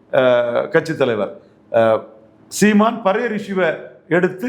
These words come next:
இருஜாதி கட்சியா போன, அஹ், தேவேந்திர குல வேளாளர் இஷ்யூ எடுத்து இருஜாதி கட்சியா போன அதிமுக, எடப்பாடி பழனிசாமி, சி வி சண்முகம் இவங்களை வந்து பலகீனப்படுத்தக்கூடிய ஒரு தலைவரா வராரு. வண்ணார் நாவிதர், குயவர், போயர், ஒட்டர் போன்ற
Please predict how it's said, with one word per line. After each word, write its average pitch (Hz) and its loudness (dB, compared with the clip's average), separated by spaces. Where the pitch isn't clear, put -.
இருஜாதி 214 0
கட்சியா 196 -2
போன, 156 -4
அஹ், 131 2
தேவேந்திர 202 0
குல 175 -6
வேளாளர் 156 -2
இஷ்யூ 143 -8
எடுத்து 135 -4
இருஜாதி 226 2
கட்சியா 190 0
போன 160 -2
அதிமுக, 160 -4
எடப்பாடி 185 2
பழனிசாமி, 156 -8
சி 160 -6
வி 175 -6
சண்முகம் 135 -2
இவங்களை 185 4
வந்து 190 0
பலகீனப்படுத்தக்கூடிய 170 -2
ஒரு 131 -2
தலைவரா 127 0
வராரு. 101 -2
வண்ணார் 202 2
நாவிதர், 180 0
குயவர், 156 -2
போயர், 147 0
ஒட்டர் 139 -4
போன்ற 131 -2